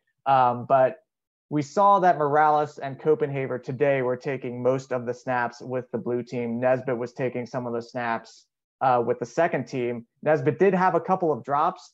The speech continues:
on some pretty easy throws from Connor Harrell that weren't, weren't very nice to look at, I'll say that.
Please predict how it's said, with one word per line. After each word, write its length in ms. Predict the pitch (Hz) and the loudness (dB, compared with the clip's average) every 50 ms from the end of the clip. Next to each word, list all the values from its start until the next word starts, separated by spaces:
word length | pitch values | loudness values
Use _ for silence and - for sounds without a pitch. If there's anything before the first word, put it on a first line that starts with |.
| - - | -12 -6
on 280 | 139 139 135 131 131 | -4 -2 -2 -2 -4
some 160 | - - 135 - | -6 -10 -12 -6
pretty 360 | - 170 165 160 156 - 151 | -4 -2 -2 -2 -2 -4 -4
easy 220 | 160 156 151 151 | -4 -4 -4 -6
throws 400 | 143 - 147 147 151 156 156 156 | -4 -2 0 2 2 2 2 0
from 140 | - 151 139 | -4 -14 -12
Connor 320 | - 151 151 156 156 147 143 | -8 -6 -6 -4 -4 -6 -4
Harrell 280 | 151 156 165 165 160 147 | -2 -2 0 0 0 0
that 220 | 143 135 127 - - _ _ _ _ - | 0 -2 -2 -4 -8 _ _ _ _ -8
weren't, 280 | 131 147 160 156 156 - _ _ _ _ _ - | -6 -4 -4 -6 -6 -12 _ _ _ _ _ -10
weren't 260 | 147 147 156 165 160 - - | -6 -4 -2 -2 -4 -6 -2
very 260 | 143 156 160 170 175 | 2 4 4 4 4
nice 200 | 170 175 180 180 - | 2 2 0 -2 -4
to 80 | 190 | -6
look 220 | 180 190 196 190 214 | -4 -4 -4 -4 -4
at, 140 | 208 214 | -4 -4
I'll 100 | 196 175 | -4 -6
say 240 | 170 - 190 185 180 | -6 -6 -6 -6 -4
that. 340 | 175 180 196 220 226 233 | -4 -4 -4 -4 -4 -6